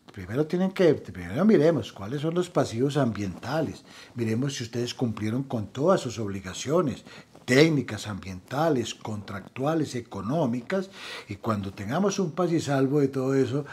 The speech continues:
ahí sí se puede ir. De resto usted no se puede ir, no me puede dejar a los trabajadores en la calle. Entonces, tema como Prodeco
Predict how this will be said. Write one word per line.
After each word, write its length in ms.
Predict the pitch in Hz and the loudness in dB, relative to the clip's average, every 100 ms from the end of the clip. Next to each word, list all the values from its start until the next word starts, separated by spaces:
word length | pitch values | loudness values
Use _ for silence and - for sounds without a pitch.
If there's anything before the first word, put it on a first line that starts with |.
| - | -12
ahí 180 | - 135 | -2 0
sí 140 | 147 143 | 2 0
se 120 | 147 | 0
puede 380 | 147 147 151 165 | 2 6 8 6
ir. 180 | 117 - - 113 | 4 -2 -14 -6
De 100 | 104 | 0
resto 340 | 131 120 135 | 0 0 -6
usted 180 | - 120 | -10 -8
no 100 | 117 | -8
se 140 | 117 | -8
puede 400 | - 123 123 131 | -8 -4 0 2
ir, 160 | 143 123 | 2 2
no 100 | 127 | 0
me 120 | 120 | -2
puede 260 | 117 131 117 | 0 0 2
dejar 260 | 120 143 139 - - | 0 -2 -4 -14 -6
a 80 | |
los 180 | 123 110 | -2 -2
trabajadores 720 | - 104 101 101 107 120 120 | -4 -6 -6 -4 -2 -4 -4
en 160 | - 104 | -8 -6
la 160 | 101 - | -8 -10
calle. 280 | 95 78 - - - | -12 -12 -20 -20 -10
Entonces, 260 | 147 127 | -6 -4
tema 320 | - 165 175 175 | 2 4 4 0
como 240 | 143 123 | -2 -2
Prodeco 560 | 117 113 143 143 202 | 0 4 4 4 -2